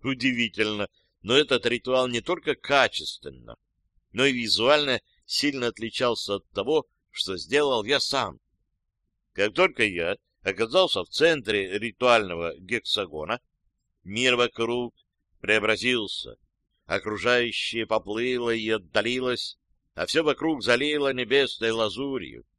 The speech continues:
Даже под ногами была она, а не обычный песок арены. Создалось впечатление, что я стою на водной глади.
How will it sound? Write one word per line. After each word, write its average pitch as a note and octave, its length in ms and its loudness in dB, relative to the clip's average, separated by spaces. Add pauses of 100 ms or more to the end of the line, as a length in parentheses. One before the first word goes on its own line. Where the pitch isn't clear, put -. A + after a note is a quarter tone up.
(380)
Даже A#2+ 300 4
под A#2 260 0
ногами A2+ 640 0
была G2 480 0
она, F#2+ 560 -2 (380)
а F2 140 -6
не G#2+ 120 -6
обычный A#2 560 -4
песок G#2+ 440 -6
арены. A2 460 -2 (920)
Создалось G#2+ 680 2
впечатление, A2 1040 -4 (380)
что - 200 -10
я B2+ 220 2
стою A#2+ 420 -2
на A2 140 -4
водной G2 420 -4
глади. C3 520 2